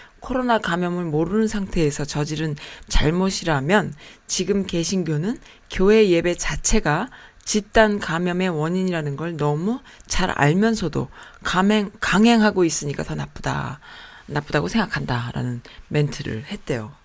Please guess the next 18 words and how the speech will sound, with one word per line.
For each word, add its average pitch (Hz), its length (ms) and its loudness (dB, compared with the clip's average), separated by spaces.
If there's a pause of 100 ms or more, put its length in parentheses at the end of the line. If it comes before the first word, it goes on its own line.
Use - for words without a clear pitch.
(760)
야, 117 420 -6
이 202 380 0 (240)
케이비에스의 240 920 0
아홉 170 280 0
시 - 120 -6
뉴스 185 680 -2 (120)
앵커가 180 520 -2
이런 175 360 0
멘트를 151 440 -2
할 185 200 -4
정도면은 160 720 -4 (280)
선즈라디오에서 233 720 4
이런 190 280 4
얘기하는 143 380 0
건 202 200 -4
아무렇지도 190 520 -2
않겠네요. 170 480 0
그죠? 226 280 -2